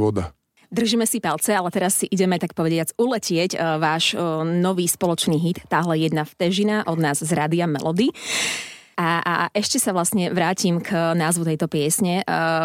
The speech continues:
Speaker 2: viete si aj vy predstaviť, čo všetko stihnete za jednu sekundu? Možno, že koľko myšlienok vám hlavou prebehne, <laughs> alebo čo všetko?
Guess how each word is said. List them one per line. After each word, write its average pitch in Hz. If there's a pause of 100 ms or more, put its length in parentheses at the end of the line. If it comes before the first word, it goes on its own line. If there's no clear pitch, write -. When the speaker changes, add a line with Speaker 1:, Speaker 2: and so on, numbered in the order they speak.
(340)
Speaker 2:
viete 190
si 349
aj 226
vy 233
predstaviť, 226
čo 202
všetko -
stihnete 196
za 180
jednu 190
sekundu? 226
Možno, 190
že 175
koľko 190
myšlienok 175
vám 170
hlavou 185
prebehne, 196
<laughs> -
alebo 202
čo 202
všetko? -